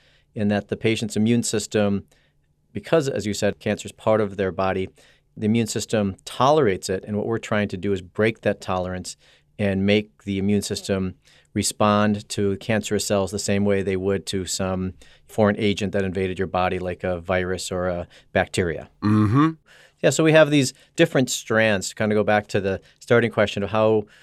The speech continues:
Speaker 1: you know, how we ended up at Immunomaterials. We have these materials that we can control structure and function.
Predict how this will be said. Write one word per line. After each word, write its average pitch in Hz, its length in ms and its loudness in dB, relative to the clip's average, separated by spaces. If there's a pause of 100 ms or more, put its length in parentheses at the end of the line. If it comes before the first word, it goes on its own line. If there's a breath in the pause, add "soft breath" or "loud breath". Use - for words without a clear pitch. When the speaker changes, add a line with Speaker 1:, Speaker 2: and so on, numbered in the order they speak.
(180 soft breath)
Speaker 1:
you 120 80 4
know, 113 60 4
how 127 220 8
we 123 380 4 (100)
ended 117 240 2
up 117 160 4
at 107 80 2
Immunomaterials. 107 720 2
We 110 120 -2
have 110 260 2
these 107 240 -2 (380 soft breath)
materials 131 540 4
that 117 120 4
we 117 140 0
can 110 140 -6
control 101 380 0
structure - 560 -2
and 95 140 -2
function. 113 720 0